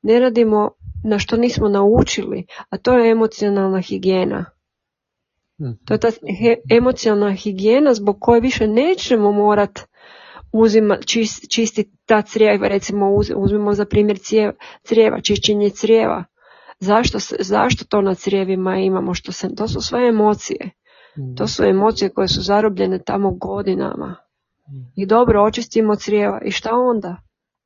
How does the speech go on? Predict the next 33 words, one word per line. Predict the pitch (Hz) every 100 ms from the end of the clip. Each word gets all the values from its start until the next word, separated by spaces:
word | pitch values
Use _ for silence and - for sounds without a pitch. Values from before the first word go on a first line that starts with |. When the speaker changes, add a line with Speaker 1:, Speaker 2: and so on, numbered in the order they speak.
| _ _ 147
Speaker 2:
Mhm. | 131 120 _ -
Speaker 1:
I, | - 208 - -
i | 220 220
opet | 190 196 247
će | 269
se | 254
stvoriti | 254 - 226 220 202
taj | - 202 151
plak | 190 202 139
Speaker 2:
Mhm. | 135 127 - _ _ 135
Speaker 1:
na | 202
crijevima. | 196 208 202 196 196 185 - -
Ako | - 226 285 - 254
ne | 220 233
radimo | 240 226 220 208
na | 202
tim, | - 214 220
znači, | 214 196 - -
opet | 294 294 262
će | 240
se | 233
iste | 226 220
stvari | 214 226 220 214
događat, | 208 208 208 208 208 - - - - -
opet | 285 294 262
ćemo, | 254 226 226 220 - -
izgledat | 240 302 330 311
će | 294
malo | 254 254 233
drugačije, | 208 202 196 190 196
ali | - - 359
iste | 349 - 214
stvari. | - - 202 190 -